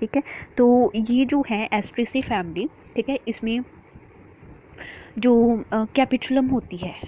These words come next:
ठीक है, इसकी इन्फ्लोरेसेंस, तो हम ए option, अ, रख रहे हैं इसकी। एटीन्थ question repeat हो गया है,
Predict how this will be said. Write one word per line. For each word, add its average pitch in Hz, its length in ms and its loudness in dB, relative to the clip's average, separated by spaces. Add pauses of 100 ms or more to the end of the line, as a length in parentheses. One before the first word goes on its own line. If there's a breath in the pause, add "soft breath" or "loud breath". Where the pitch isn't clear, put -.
(120)
ठीक 220 160 -6
है, 254 40 0
इसकी 240 240 -2
इन्फ्लोरेसेंस, 208 640 -2
तो 240 80 -4
हम 233 260 -6
ए 214 80 0
option, 190 440 -4
अ, 170 160 -14
रख 196 320 -4
रहे 180 100 -8
हैं 160 240 -8
इसकी। - 340 -14 (840 loud breath)
एटीन्थ 254 380 0
question 277 360 0
repeat 233 440 0
हो 233 360 2
गया 185 220 -2
है, 185 220 -6